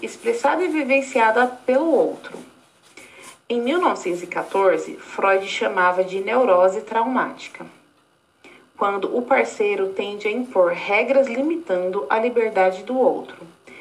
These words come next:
demonstrando distúrbios narcísicos, inibindo a identificação do eu do outro.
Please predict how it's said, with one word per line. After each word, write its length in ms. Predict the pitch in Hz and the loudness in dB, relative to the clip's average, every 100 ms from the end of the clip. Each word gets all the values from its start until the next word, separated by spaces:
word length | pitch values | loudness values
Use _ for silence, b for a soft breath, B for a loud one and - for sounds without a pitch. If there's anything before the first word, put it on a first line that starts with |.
| B B - | B B 0
demonstrando 760 | 180 180 180 - 180 180 175 | 0 0 -4 -2 0 0 0
distúrbios 680 | 175 185 - 180 175 180 175 | -4 -12 -6 -2 -2 -4 -6
narcísicos, 960 | 190 220 - - - - - - - - - _ _ _ _ B B B B B B - | -6 -6 -6 -8 -8 -12 -16 -18 -18 -20 -20 _ _ _ _ B B B B B B -4
inibindo 840 | 262 277 262 220 240 302 247 - | -2 0 -2 -2 -2 0 0 0
a 160 | - 214 | -2 -2
identificação 760 | 226 233 233 - 208 208 220 214 | 0 -2 -2 -2 -2 -2 -6 -4
do 240 | 254 254 | 0 2
eu 300 | 190 190 185 | 4 2 0
do 200 | 185 190 | -4 2
outro. 540 | 190 165 170 - 180 | 2 2 -2 -10 -14